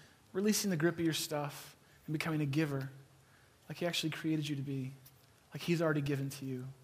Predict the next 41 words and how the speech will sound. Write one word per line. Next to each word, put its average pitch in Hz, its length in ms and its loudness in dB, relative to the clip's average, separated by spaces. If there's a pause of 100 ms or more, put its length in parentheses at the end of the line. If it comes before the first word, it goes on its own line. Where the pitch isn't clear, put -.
(760)
So - 140 0
I'm - 20 2
gonna 220 80 4
invite 208 220 8
the 170 40 2
band 160 260 6
to 160 40 2
come 151 240 0
up - 460 0
right 143 240 4
now. 147 300 4
And 147 180 0 (460)
as 185 200 10
they 185 120 12
do, 175 320 10
I, 190 300 12
I, 196 80 10 (100)
I'm 202 140 8
really 220 180 6
serious 175 400 6
about 151 220 6
this. 151 180 -2
We 196 100 2
wanna 208 180 6
be, 180 200 4
we 180 260 6
wanna 202 180 8
be 175 120 8
as 143 100 6
a 147 40 -2
church 165 380 2
responsible 156 800 0 (800)
with 160 180 4
what 175 120 8
God 175 220 8
has 165 140 4
entrusted 156 420 0
to 160 120 2
us. 151 260 2
And 151 80 0
so, 156 380 6